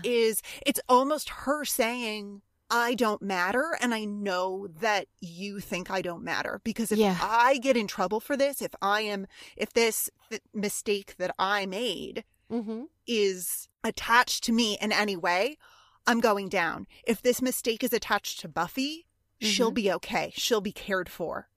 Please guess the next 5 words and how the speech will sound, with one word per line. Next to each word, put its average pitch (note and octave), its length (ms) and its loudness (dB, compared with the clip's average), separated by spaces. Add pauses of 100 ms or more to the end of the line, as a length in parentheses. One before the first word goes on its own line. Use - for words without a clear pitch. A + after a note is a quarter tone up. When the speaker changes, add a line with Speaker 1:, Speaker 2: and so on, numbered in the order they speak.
(340)
Speaker 2:
Right. D3+ 380 0 (720)
But E4+ 160 6
she F4 180 4
also F4+ 380 4
knows, A#3 800 2